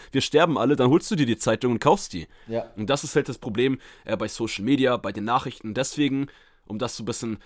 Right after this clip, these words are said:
Speaker 1: von meiner Seite abzuschließen, den ersten Part, starte mit positiven Gedanken und das kannst du super machen, wenn du im Flugmodus einfach startest.
Speaker 2: Ja, ja. Und
Speaker 1: Easy.
Speaker 2: und, und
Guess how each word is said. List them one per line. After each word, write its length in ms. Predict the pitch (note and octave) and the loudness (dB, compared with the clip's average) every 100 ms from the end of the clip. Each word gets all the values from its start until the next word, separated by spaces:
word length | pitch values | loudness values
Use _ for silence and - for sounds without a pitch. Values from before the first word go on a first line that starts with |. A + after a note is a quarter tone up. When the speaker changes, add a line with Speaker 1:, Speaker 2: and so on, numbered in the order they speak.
| _ | _
Speaker 1:
von 120 | - | -6
meiner 280 | A2 D3 F3 | 0 2 2
Seite 280 | A#2+ B2 C3 | 2 2 2
abzuschließen, 600 | D3 - C#3+ - A2+ A2+ | -2 -4 -12 -8 -8 -6
den 80 | A2+ | -6
ersten 400 | A2+ D3+ - B2 | -4 -6 -6 -10
Part, 340 | - G#2 - - _ | -6 -6 -6 -14 _
starte 440 | - C#3 C3+ E3+ | -6 -2 -2 -2
mit 120 | D3+ | -8
positiven 540 | - E3 D3+ C#3+ C#3 A#2+ | -2 0 0 -4 -10 -10
Gedanken 540 | G2+ C3 D3 - B2 - - | -4 -2 -2 -4 -8 -8 -14
und 140 | G#2 | -6
das 160 | C#3 - | -4 -2
kannst 240 | C#3+ - | -4 -4
du 60 | A#2+ | -8
super 240 | C#3+ A#2+ | -4 0
machen, 340 | A#2+ C3+ A#2 A#2+ - - | 0 0 -4 -6 -10 -4
wenn 140 | A#2+ | -4
du 40 | |
im 60 | A2+ | -4
Flugmodus 560 | - C#3 C#3 A#2 A2 G2 | -2 -4 -2 -6 -4 -6
einfach 220 | A2 F2+ | -8 -8
startest. 640 | - G#2 - - - - _ | -4 -4 -4 -10 -14 -16 _
Speaker 2:
Ja, 240 | - F#2 - - | -12 -10 -12 -10
ja. 140 | G2 F2+ | -8 -6
Und 160 | A2 | -4
Speaker 1:
Easy. 280 | G#2+ F2+ E2+ - _ | -2 -4 -10 -14 _
Speaker 2:
und, 220 | - A2+ - | -10 -8 -6
und 180 | A2+ | -8